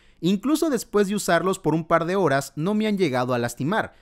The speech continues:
Eso sí, son algo calurosos, sobre todo porque en mi ciudad normalmente hace calor. Pero fuera de eso no he tenido problemas,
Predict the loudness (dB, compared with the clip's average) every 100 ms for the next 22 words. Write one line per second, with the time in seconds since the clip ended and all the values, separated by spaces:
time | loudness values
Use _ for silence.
0 | _ _ 0 0 0 -2 -2 -4 -4 -2
1 | 0 0 0 0 0 0 4 2 2 -4
2 | -6 _ -4 -2 -2 -2 0 2 0 -2
3 | -2 -4 -4 -4 -2 -2 -2 -6 -2 -2
4 | -2 -4 -6 -6 -8 -8 -10 -10 -4 -2
5 | -2 -6 -18 _ _ -2 -2 0 0 2
6 | 2 0 0 -2 -2 -2 -2 0 0 0
7 | -2 -2 -2 -4 -8